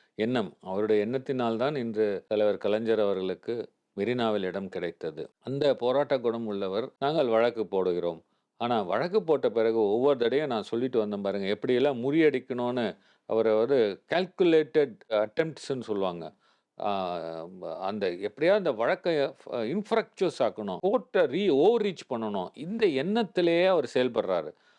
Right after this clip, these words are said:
ஆனா ஒவ்வொரு தடையும் அவர் செயல்படும் போது எங்களுக்கு வந்து ஒரு ஃப-, ஃபர்ஸ்ட் ஒரு செட்பேக் ஆகுது. ஃபர்ஸ்ட் டைம் போகும்போது வித்தல் பண்ணி அனுப்புறாரு, அப்போ ஒரு செட்பேக் ஆகுது.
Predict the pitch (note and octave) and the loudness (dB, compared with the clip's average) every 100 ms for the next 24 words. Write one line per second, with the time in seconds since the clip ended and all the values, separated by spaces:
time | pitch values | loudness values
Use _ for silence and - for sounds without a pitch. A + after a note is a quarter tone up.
0 | _ - C#3+ A2+ C#3 G#3+ F#3+ G3 G#3+ E3 | _ -6 -2 2 4 6 4 2 2 2
1 | C#3 D#3 F3+ F3+ E3 D3+ D3 D3+ F#3+ F#3 | 0 2 2 2 0 0 0 2 2 2
2 | - _ _ - D#3 E3+ E3 F3 D3+ G3 | -4 _ _ -2 2 2 2 2 4 4
3 | F#3 D#3 B2+ A#2 B2 B2 C3+ - F#3+ C#3+ | 4 4 2 0 -6 -2 0 2 4 4
4 | - D3 E3 E3+ C3 G2+ F2 D#2 - - | 2 0 2 2 4 2 0 -6 -12 -8
5 | A#2 - D#3+ D#3 D#3 D3+ D#3 D#3 D#3 F3 | -4 0 2 0 0 2 2 2 2 4
6 | G3+ - - _ C3+ D3 F#3 F3+ D#3+ D#3 | 2 0 -14 _ -2 0 4 2 2 0
7 | F#3+ F#3+ C3 B2 A2+ G#2 F#2+ C#3 D#3 D#3 | 0 0 -4 0 4 4 2 0 4 4
8 | A#2+ B2+ A#2 G#2+ F#2+ F2+ E2 D#2+ | 4 0 0 -2 -2 -2 -4 -8